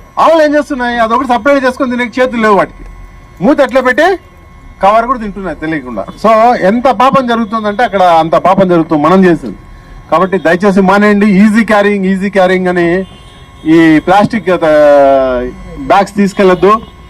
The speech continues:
మీరు చాలా వరకు చూస్తే సముద్రాలు కూడా క్లీన్ చేస్తున్నారు ఇప్పుడు. ఆ పరిస్థితి, సముద్రాలు కూడా పొల్యూట్ అయిపోయినాయి ప్లాస్టిక్తో, నదులు పొల్యూట్ అయినాయి, మన దగ్గర ఉన్న ఎస్ఆర్బిసి కూడా పొల్యూట్ అవుతుంది.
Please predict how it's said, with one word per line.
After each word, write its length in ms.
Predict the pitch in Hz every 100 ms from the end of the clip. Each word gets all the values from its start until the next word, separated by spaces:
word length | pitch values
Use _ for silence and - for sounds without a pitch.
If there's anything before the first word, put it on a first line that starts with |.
| - - - -
మీరు 220 | 185 196 202
చాలా 300 | 220 254 254
వరకు 160 | 240
చూస్తే 520 | 233 240 269 269 294 - - - - - -
సముద్రాలు 520 | 196 262 285 294 285
కూడా 180 | 285 311
క్లీన్ 380 | 302 - 277 277
చేస్తున్నారు 360 | 254 269 254
ఇప్పుడు. 220 | 220 185 101 - 143
ఆ 80 |
పరిస్థితి, 360 | 190 214 240 208 160
సముద్రాలు 440 | 190 233 254 254
కూడా 120 | 277
పొల్యూట్ 280 | 269 254 254
అయిపోయినాయి 240 | 233 220 190
ప్లాస్టిక్తో, 460 | 185 180 - - - - - - - -
నదులు 280 | 226 302
పొల్యూట్ 320 | 277 254 240 220
అయినాయి, 240 | 190 127 - - - -
మన 140 | 165 202
దగ్గర 200 | 226 262
ఉన్న 120 | 262 240 233 247 226
ఎస్ఆర్బిసి 420 | 262 247 240 240
కూడా 160 | 247
పొల్యూట్ 320 | 269 226 226 208
అవుతుంది. 360 | 190 147 107